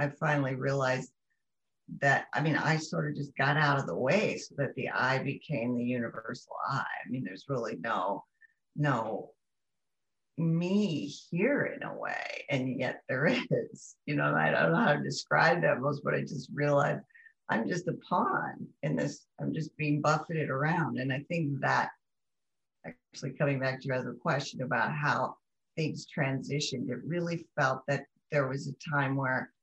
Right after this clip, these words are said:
I'm no longer running even this body. It's being run by a much greater force than I. And, uh,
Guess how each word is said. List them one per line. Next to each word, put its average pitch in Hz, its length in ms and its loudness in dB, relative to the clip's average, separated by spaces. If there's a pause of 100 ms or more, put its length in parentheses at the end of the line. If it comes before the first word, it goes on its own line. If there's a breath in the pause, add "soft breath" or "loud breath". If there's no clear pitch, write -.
(720)
I'm 175 400 2
no 170 180 6
longer 151 600 2
running 147 680 2 (120)
even 151 440 2
this 143 180 2
body. 123 720 -2
It's - 220 -8 (100)
being 143 440 2 (400)
run 135 680 2
by 110 200 0
a 113 100 -2
much 139 380 -2 (100)
greater 120 420 -4
force - 380 -6
than - 320 -8
I. - 340 -6 (200)
And, 127 460 -2 (600)
uh, 107 320 -4